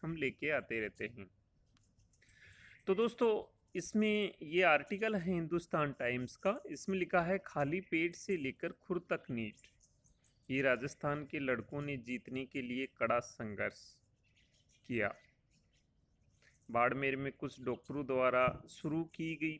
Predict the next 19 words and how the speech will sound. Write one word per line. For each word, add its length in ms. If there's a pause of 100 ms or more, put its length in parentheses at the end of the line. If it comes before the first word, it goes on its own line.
पहल 400 (180)
पचास 500
ग्रामीण 560 (580)
छात्रों 440
को 160
सहायता 420
प्रदान 440
करती 360
है 180
जो 200
अपने 340
स्कूल 420
की 160
फीस 380
का 140
भुगतान 500
नहीं 340
कर 180
सकते 380